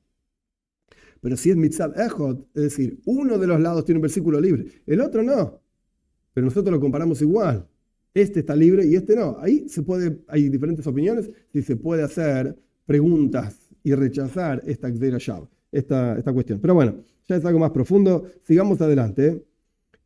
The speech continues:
La Gemora, estamos parados en, en, en la Braisa, la Gemora está diciendo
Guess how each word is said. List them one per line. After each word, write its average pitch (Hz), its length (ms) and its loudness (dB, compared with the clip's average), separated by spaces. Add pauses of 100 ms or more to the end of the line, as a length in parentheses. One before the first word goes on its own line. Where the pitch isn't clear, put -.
(140)
La 143 200 4
Gemora, 165 260 6
estamos 170 300 0
parados 156 340 2
en, 131 140 0
en, 123 160 2
en 117 240 0
la 110 80 -2
Braisa, 143 420 2
la 165 80 2
Gemora 143 200 2
está 147 140 0
diciendo 175 760 2